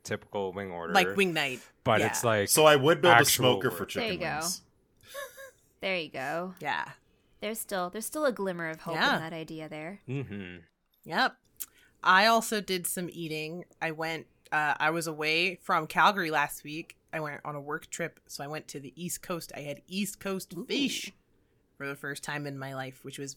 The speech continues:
Speaker 2: very yummy. I had fish tacos. They were super, super
Speaker 4: Yum.
Speaker 2: good.
Speaker 1: Wait, you've never had fish tacos?
Speaker 2: I've never had, so I've had fish tacos, but I've never had,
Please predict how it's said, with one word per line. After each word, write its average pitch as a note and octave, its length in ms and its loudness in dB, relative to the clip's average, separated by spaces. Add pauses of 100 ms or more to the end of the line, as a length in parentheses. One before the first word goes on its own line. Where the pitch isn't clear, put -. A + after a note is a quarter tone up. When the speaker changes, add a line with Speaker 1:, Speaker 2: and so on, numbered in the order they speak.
Speaker 2:
very D#3+ 360 0
yummy. D3 320 -6
I C#3 40 -12
had C3+ 220 -10
fish F3 340 -8
tacos. D#3 480 -4
They C#3 100 -12
were B2+ 120 -12
super, F3+ 420 -8
super F#3+ 300 -8
Speaker 4:
Yum. - 80 -12
Speaker 2:
good. B2 220 -10 (1500)
Speaker 1:
Wait, G#2 160 -2
you've G#2 140 -2
never A#2+ 240 4
had B2 200 4
fish - 240 -8
tacos? C3+ 560 -10 (1160)
Speaker 2:
I've A#3+ 160 10
never C4+ 340 8
had, A#3 480 8 (320)
so A#3+ 240 10
I've G#3 160 8
had C#4+ 260 6
fish B3+ 220 0
tacos, G3 480 2
but F#3+ 100 0
I've F3+ 120 2
never G3 280 4
had, F3 300 8